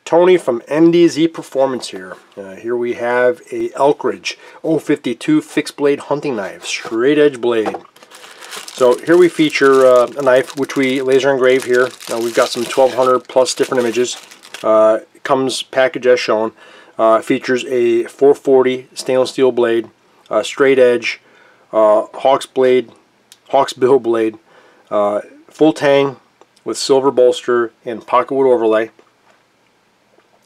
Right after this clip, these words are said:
Beauty, this is a, definitely a beautifully crafted, uh, fixed blade hunting knife. Uh, some twelve hundred different images, includes a, uh, leather sheath, uh,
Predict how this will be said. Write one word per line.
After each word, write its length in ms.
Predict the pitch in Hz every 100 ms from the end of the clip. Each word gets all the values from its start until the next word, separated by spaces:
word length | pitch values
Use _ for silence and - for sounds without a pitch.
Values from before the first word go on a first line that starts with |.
| _ 113 104 -
Beauty, 380 | 156 180 - - - -
this 100 | 151
is 60 |
a, 80 | 147
definitely 340 | 117 147 143 127
a 80 |
beautifully 420 | 110 123 117 123 113
crafted, 640 | 117 117 113 123 107 104
uh, 260 | 107 104 104
fixed 280 | - -
blade 140 | 123 117
hunting 260 | 113 113
knife. 300 | 107 110 - _ _ _ _ _ _ -
Uh, 180 | 104 104
some 160 | -
twelve 220 | 110 139 123
hundred 140 | 127
different 260 | 123 123 117
images, 340 | 110 113 110
includes 460 | 110 - 127 117 113
a, 340 | 110 110 104
uh, 140 | 107 107 - - - -
leather 220 | 127 147
sheath, 500 | - 131 123 120 - _ - - - - - -
uh, 260 | 101 101